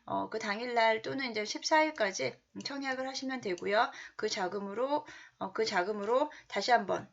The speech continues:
음, 두 번의, 다음 주에 크게 두 번의 기회가 있다라고 말씀을 드리고, 그 종목 개수를 선택하시는 것은, 음, 이제 개인 선호도에 따라서 하시면 좋겠는데요. 어, 이번에 이제 증권사가,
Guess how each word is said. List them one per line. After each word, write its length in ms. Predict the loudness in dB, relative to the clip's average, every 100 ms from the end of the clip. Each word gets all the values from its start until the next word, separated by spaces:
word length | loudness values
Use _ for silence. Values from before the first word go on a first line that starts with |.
| _ _ -12
음, 160 | -12 -8
두 180 | -4 6
번의, 360 | 6 6 -2
다음 360 | 0 0 0 -4
주에 280 | -2 -2 -2
크게 460 | -4 0 2 0 -4 -12
두 160 | -4 4
번의 300 | 6 6 0
기회가 420 | 0 0 2 2
있다라고 760 | 2 -2 4 6 8 6 2 0
말씀을 380 | -2 -2 -6
드리고, 540 | -2 0 0 2 0 0 -6 -12
그 200 | -4 -2
종목 640 | 0 -2 -2 -2 -2 -4 -4
개수를 400 | -2 -2 -4 -2
선택하시는 640 | 0 0 0 -2 -4 -4
것은, 480 | -4 -2 0 0 0 -4 -20 -14
음, 260 | -12 -12 -12
이제 100 | -8
개인 320 | -4 -2 -2 -2
선호도에 500 | 0 2 4 4 4
따라서 460 | 2 0 2 2
하시면 400 | 2 -2 -4 -4
좋겠는데요. 720 | -4 -4 -4 -4 -2 0 0 -2 -12 -14 -8 2
어, 120 | 2
이번에 560 | 4 8 8 8 6 4
이제 120 | 0
증권사가, 1040 | -2 -4 0 0 2 0 4 4 2